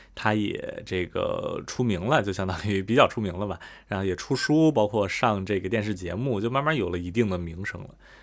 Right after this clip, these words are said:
但是后来呢，这个秦老师又开始走向国际化，是又有一个转折。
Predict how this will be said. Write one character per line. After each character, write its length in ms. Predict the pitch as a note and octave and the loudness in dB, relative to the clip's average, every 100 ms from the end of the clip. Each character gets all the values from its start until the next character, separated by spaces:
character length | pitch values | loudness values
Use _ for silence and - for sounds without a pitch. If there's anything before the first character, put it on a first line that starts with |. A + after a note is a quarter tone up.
| - | -6
但 140 | - E3 | 2 2
是 20 | |
后 240 | E3 E3 | 4 4
来 160 | G2 F2+ | 4 0
呢， 140 | G#2+ | -2
这 180 | G2+ G#2+ | 0 0
个 120 | G2 | 0
秦 160 | F#2 A2+ | 0 0
老 80 | F#2+ | 0
师 80 | |
又 60 | A#2+ | 0
开 120 | A#2+ | 0
始 100 | B2+ | -4
走 200 | - F#2 | -2 -2
向 160 | A2+ G2+ | -2 -4
国 260 | - F2 | -2 -4
际 180 | A2 A3 | 2 4
化， 280 | D#3 G#2 - - - - | 6 6 2 -4 -20 -18
是 280 | - G#2 G2 | -4 0 4
又 100 | D3 | 8
有 100 | A#2 | 8
一 80 | F2 | 6
个 100 | G2 | 0
转 280 | - F2 F2 | 0 0 -2
折。 260 | E2 - | -8 -10